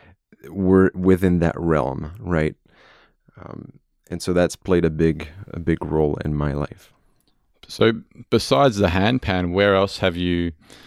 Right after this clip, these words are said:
Speaker 2: have you been able to find this kind of unique,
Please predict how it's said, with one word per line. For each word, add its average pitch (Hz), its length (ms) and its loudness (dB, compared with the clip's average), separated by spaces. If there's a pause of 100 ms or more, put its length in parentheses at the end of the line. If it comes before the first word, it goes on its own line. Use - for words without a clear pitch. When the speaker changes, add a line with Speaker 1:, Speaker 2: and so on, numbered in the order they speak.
(920)
Speaker 2:
have 90 140 -4
you 92 120 -2
been 87 180 0
able 87 200 0
to 90 60 0
find 82 440 0
this 85 160 -6
kind 85 200 0
of 82 160 -4 (140)
unique, 87 640 -2